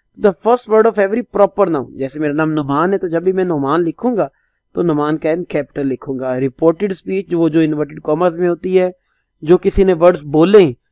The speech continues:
as it is अगर वो लिख दिए जाएं तो वो हमारी reported speech है, इन्वर्टेड कॉमर्स में आती है। उसका पहला अल्फा-, word का first alphabet, जो sentence start कर रहे होते हैं उसका first alphabet,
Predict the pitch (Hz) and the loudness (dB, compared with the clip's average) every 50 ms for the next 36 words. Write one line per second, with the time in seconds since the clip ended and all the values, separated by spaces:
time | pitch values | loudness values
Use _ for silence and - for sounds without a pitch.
0 | _ _ _ _ - 180 202 220 247 220 208 185 190 165 196 202 180 175 - 170 | _ _ _ _ 0 2 4 4 4 2 0 -6 -6 -4 -4 -2 0 0 0 0
1 | 170 165 170 160 151 175 196 247 185 208 214 214 208 180 180 160 147 151 156 - | 0 0 0 0 2 2 2 0 -2 0 4 4 4 4 4 2 0 -2 -4 -6
2 | - 165 160 165 160 156 151 139 135 151 170 160 147 143 139 143 151 147 143 196 | -4 -2 -2 -2 -2 -2 -2 -2 0 0 0 0 -2 -4 -2 -2 -4 -4 -4 -6
3 | 190 196 - - 165 160 151 - 165 160 151 143 147 147 - - - 147 156 170 | -16 -16 -14 -12 -10 -10 -6 -4 -4 -4 -2 -4 -6 -8 -8 -6 -6 -4 -4 -4
4 | 170 151 170 170 160 147 - - 160 160 165 160 165 - _ _ _ _ _ _ | -6 -6 -6 -6 -6 -6 -6 -6 -4 -2 -2 -2 -2 -6 _ _ _ _ _ _
5 | _ - - 151 - - - 180 180 - 175 175 170 180 180 170 170 165 - 170 | _ -10 -10 -10 -8 -4 -2 -2 -2 -2 -2 0 2 2 2 2 2 0 -2 -4
6 | 170 170 170 _ _ _ - - - 151 156 160 165 - - 180 175 170 147 - | -4 -4 -6 _ _ _ -18 -10 -4 0 2 2 0 0 -4 -6 -6 -6 -4 -4
7 | 165 170 - - 170 165 - - 220 165 165 170 165 160 - _ _ _ _ _ | -4 -4 -4 -4 -6 -4 -4 -2 -2 0 2 2 0 0 -2 _ _ _ _ _
8 | _ _ _ _ _ - 147 139 165 156 - - 165 165 175 165 208 208 - - | _ _ _ _ _ -8 -4 -2 -2 0 0 0 0 0 2 2 2 0 2 2
9 | 185 180 180 170 - 175 170 170 170 175 175 170 170 165 - 170 160 - - 156 | 2 2 2 2 2 2 2 2 4 4 4 4 2 0 -2 -6 -6 -6 -8 -12
10 | 165 - - 190 175 160 180 175 - 185 175 170 170 175 170 170 175 175 170 _ | -12 -8 -6 -6 -4 -4 -4 -6 -4 -4 -4 -2 -2 -2 0 2 2 0 0 _